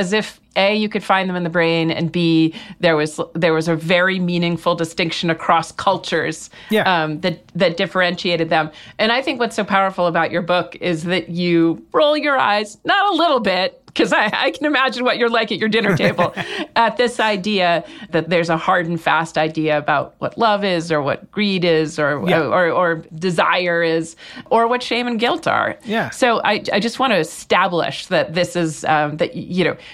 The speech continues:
Speaker 1: you're moving away from some essentialist idea of emotions.
Speaker 2: Yes.
Speaker 1: But
Speaker 2: Yes.
Speaker 1: also, this is the especially daring thing, moving away from neuroscience and neurobiology.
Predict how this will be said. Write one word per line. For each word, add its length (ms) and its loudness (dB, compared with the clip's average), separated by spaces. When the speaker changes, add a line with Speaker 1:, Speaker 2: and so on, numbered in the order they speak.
Speaker 1:
you're 140 2
moving 440 4
away 340 2
from 720 -2
some 240 0
essentialist 720 0
idea 280 2
of 80 -4
emotions. 640 -2
Speaker 2:
Yes. 500 -2
Speaker 1:
But 140 0
Speaker 2:
Yes. 160 2
Speaker 1:
also, 920 2
this 220 -10
is 100 -16
the 80 -14
especially 500 -2
daring 420 0
thing, 380 -4
moving 340 0
away 260 2
from 360 -2
neuroscience 800 0
and 120 0
neurobiology. 1000 0